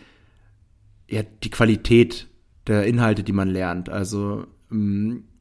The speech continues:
es wurde sch-, oder mir wurde schnell klar, dass die Inhalte der Seminare und der Vorlesungen sehr viel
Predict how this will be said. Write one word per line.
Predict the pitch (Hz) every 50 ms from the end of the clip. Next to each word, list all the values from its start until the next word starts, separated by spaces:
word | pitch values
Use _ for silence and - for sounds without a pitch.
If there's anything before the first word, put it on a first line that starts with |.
| _ _ -
es | 127 - -
wurde | 127 117 113
sch-, | 98 107 - 131
oder | 120 123
mir | 117 117 123 135 151 151 127
wurde | 127 123 113
schnell | - - 120 123 127
klar, | 127 - 123 120 123
dass | 113 123 110 - -
die | - 117 113
Inhalte | 113 120 123 123 117 117 113 113
der | 107 113 110 110
Seminare | 104 104 107 104 104 104 110 127 127 120
und | 117 110
der | 107
Vorlesungen | 98 - 117 117 117 120 117 107 113 107 104
sehr | 110 107
viel | 101 - 120 107 104